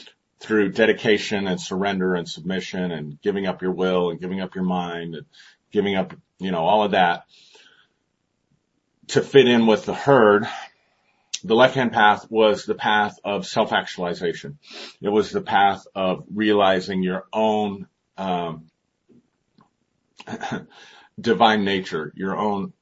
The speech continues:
deity within you, and waking it up and then maximizing that self, <clears throat> maximizing that self. So that's the idea of the left-hand path. So I wanna, I, I wanna kinda tease that out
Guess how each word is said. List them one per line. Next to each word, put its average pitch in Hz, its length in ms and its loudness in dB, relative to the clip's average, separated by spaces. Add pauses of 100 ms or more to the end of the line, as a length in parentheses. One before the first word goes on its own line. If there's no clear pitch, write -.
(580)
deity 101 420 0
within 95 340 -2
you, 82 260 -4 (240)
and 101 160 0
waking 113 320 4
it 101 100 6
up 98 260 6 (640)
and 101 260 -4
then 98 160 -4
maximizing 92 1080 -2 (920)
that 101 200 2
self, 87 380 0 (360)
<clears throat> - 320 -20
maximizing 117 920 4
that 85 140 -4
self. 80 240 -2
So 113 140 -2
that's 120 320 0
the 101 320 2
idea 98 240 2
of - 80 -6
the 90 60 -4
left-hand 92 360 -4
path. 80 320 -2 (420)
So - 140 0
I 139 40 4
wanna, 160 340 6
I, 123 100 0
I 131 160 0
wanna 143 200 4 (200)
kinda 127 260 2
tease 127 360 0
that 107 180 6
out 101 360 6